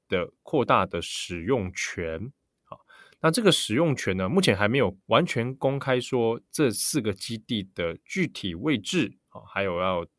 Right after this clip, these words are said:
执行的一个规模，但是他把它使用权哦，让它在名义上是说可能会因应一些像是气候变迁、气候灾难，或者人道救援的这个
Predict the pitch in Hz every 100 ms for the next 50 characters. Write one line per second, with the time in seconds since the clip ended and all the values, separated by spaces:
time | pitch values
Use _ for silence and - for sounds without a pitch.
0 | _ _ - - 107 117 101 101 104 107
1 | - 165 156 82 80 - - _ _ -
2 | 165 - 139 98 _ _ - 147 95 90
3 | 117 - - 104 127 87 - 85 85 80
4 | 135 120 123 123 127 _ _ _ - 135
5 | 113 104 135 233 190 - 123 90 113 98
6 | 110 98 98 - - _ - 113 135 170
7 | 160 165 165 147 135 139 135 131 123 -
8 | 135 123 143 117 - 117 120 - 131 113
9 | 131 127 135 92 98 87 127 120 98 87
10 | 127 170 120 - 208 143 95 80 95 87
11 | - _ _ - _ _ - 131 113 101
12 | 98 92